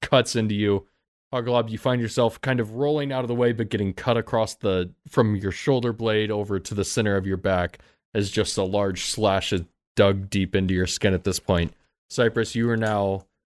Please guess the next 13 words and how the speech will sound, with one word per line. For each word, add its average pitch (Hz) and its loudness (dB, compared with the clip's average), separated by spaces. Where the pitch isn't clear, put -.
encumbered 107 0
as 123 2
you 117 2
are 110 0
being 104 -2
held 117 2
within 107 -2
the 98 0
hands. 98 0
Your 113 -2
arms 139 0
are 113 0
free, 110 -2